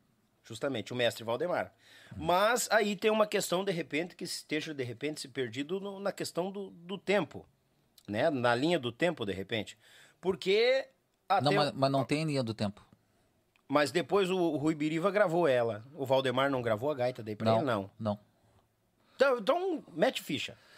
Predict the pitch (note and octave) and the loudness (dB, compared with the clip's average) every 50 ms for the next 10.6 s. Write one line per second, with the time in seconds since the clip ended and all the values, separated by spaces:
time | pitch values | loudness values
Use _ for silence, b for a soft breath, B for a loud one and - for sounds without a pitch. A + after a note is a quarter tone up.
0 | - - A2 C#3+ D#3+ F3 G3+ G#3 G3+ F#3+ E3+ D3 D3 C3+ B2 - D3+ D3 - A3 | -14 -6 0 2 4 4 4 4 4 4 4 4 4 2 2 2 0 0 0 2
1 | - C#3 C3 A#2+ G#2+ G2 E2 - - G#2 G#2 A2 A2+ A2+ A2 A2 G#2+ G#2+ G#2 F#2 | 2 2 2 2 0 -2 -4 -4 -2 2 4 4 4 4 4 4 4 4 2 0
2 | - _ _ _ _ _ _ _ _ _ _ - _ _ _ _ _ _ _ _ | -2 _ _ _ _ _ _ _ _ _ _ -20 _ _ _ _ _ _ _ _
3 | _ _ _ _ _ _ _ _ _ _ _ _ - D3 E3+ D3+ - C#3+ D3+ F3 | _ _ _ _ _ _ _ _ _ _ _ _ 2 4 4 4 4 4 4 4
4 | F#3 F3+ - - - - D#3 D#3+ D#3 D#3 E3 E3 E3 - C#3+ C#3 C3+ - C#3+ C#3 | 2 0 -6 -6 0 2 4 4 6 6 4 2 2 2 2 0 0 2 2 0
5 | C3+ - C3 - - B2 A2 G#2+ G#2+ A2+ B2+ F3 - _ _ _ _ _ _ _ | 2 2 0 0 2 2 4 4 2 2 0 -4 -8 _ _ _ _ _ _ _
6 | _ _ _ _ _ _ _ _ _ _ - - - G2+ F#2+ F#2+ F#2+ G2 F#2+ F#2+ | _ _ _ _ _ _ _ _ _ _ -12 -8 -4 -2 -2 -2 -2 -2 -4 -6
7 | - - _ _ _ _ _ _ _ - - A2 G#2+ G#2+ G#2+ G#2+ G#2+ G#2+ G#2 G#2 | -6 -8 _ _ _ _ _ _ _ -10 -6 -2 0 0 2 2 4 4 4 4
8 | G#2 G2+ G2 G2 G2 G2 F#2+ F2+ E2+ - - _ _ _ _ _ _ _ _ _ | 4 4 2 2 2 2 0 0 -2 -4 -6 _ _ _ _ _ _ _ _ _
9 | - A2 A2+ B2 A#2 A2+ B2 A#2+ A#2+ B2 C3+ D#3 E3+ F3 E3+ D#3 - - D#3+ E3+ | -4 0 0 2 2 2 0 2 2 4 4 4 4 2 2 0 -2 0 0 0
10 | F3+ E3 C3 G#2+ - - - - - - - | 0 0 -2 -2 -2 -4 -4 -4 -8 -10 -16